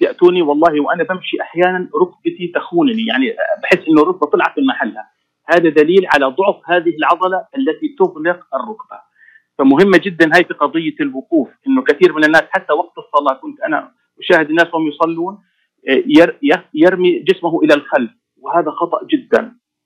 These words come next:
بحيث إنه العبء كله صار على، إحنا أحيانًا يثني ركبه، في هذه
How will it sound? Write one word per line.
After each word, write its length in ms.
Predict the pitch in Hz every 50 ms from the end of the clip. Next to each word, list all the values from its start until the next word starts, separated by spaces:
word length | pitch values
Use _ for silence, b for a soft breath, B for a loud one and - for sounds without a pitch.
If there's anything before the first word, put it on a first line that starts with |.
| _
بحيث 240 | - - - 320 160 - -
إنه 340 | 156 147 147 156 160 156 - _ _ _ _ _ -
العبء 340 | 131 135 143 175 165 - -
كله 300 | - - 185 180 165 156
صار 360 | 151 - 175 165 165 170 170 - _ 127
على، 320 | 139 147 151 160 - - - - - - - - - - - - - - -
إحنا 280 | - - - 156 - - -
أحيانًا 340 | - 156 170 165 160 156 160 170
يثني 200 | 160 - 156 156
ركبه، 400 | 165 175 - - 120 107 - - _ _ _ _ _ _ _ -
في 60 | 143 151
هذه 220 | 170 165 160 151